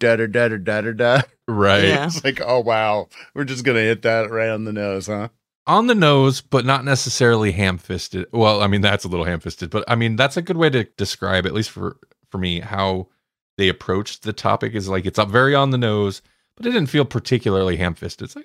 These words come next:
Speaker 2: "Okay, that's fine." It's a fine allegory for
Speaker 1: Right.
Speaker 2: the same thing with other cultures, I guess.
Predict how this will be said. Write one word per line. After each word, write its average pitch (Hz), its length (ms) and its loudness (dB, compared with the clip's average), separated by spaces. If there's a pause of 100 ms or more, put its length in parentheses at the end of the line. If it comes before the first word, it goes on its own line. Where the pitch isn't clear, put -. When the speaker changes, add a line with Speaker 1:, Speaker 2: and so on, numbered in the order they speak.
Speaker 2:
"Okay, 107 400 -4
that's - 140 -20
fine." 87 260 -10 (160)
It's 214 140 -16
a 175 80 -6
fine 120 200 -2
allegory 87 460 -6
for 85 320 -12 (420)
Speaker 1:
Right. 95 220 -8
Speaker 2:
the 92 160 -8
same - 220 -6
thing 85 240 -6
with 85 260 -12
other 87 140 -8
cultures, - 440 -8
I - 100 -10
guess. 90 340 -8